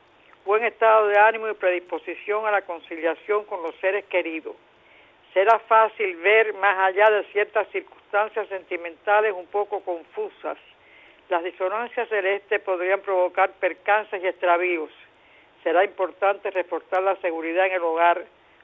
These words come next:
mantener a buen resguardo el di-, a resguardo el dinero y no divulgar secretos, sobre todo eso. El secreto lo guardas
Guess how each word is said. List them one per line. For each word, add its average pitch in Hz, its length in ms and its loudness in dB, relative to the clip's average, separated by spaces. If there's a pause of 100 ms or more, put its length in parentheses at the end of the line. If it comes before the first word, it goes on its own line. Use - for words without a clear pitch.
(140)
mantener 165 440 -2
a 185 60 6
buen 180 320 -2
resguardo 175 600 2
el 175 100 -6
di-, 165 120 -6
a 160 100 0
resguardo 180 580 -2
el 196 100 -4
dinero 190 500 -2
y 170 60 -8
no 180 180 -6
divulgar 175 640 -4
secretos, 165 600 -4
sobre 165 300 -6
todo 196 360 -2
eso. - 300 -6 (1080)
El 160 160 -14
secreto 196 480 0
lo 170 120 -2
guardas 185 400 0